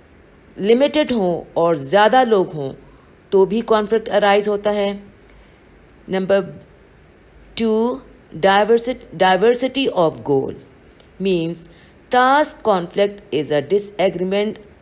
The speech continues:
about the task or goal। Example,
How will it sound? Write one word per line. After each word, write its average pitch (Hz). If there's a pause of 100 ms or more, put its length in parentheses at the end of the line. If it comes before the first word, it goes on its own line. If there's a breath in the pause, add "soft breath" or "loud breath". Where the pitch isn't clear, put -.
about 131
the 127 (180)
task 202 (120)
or 127 (200)
goal। 135 (1300 soft breath)
Example, 160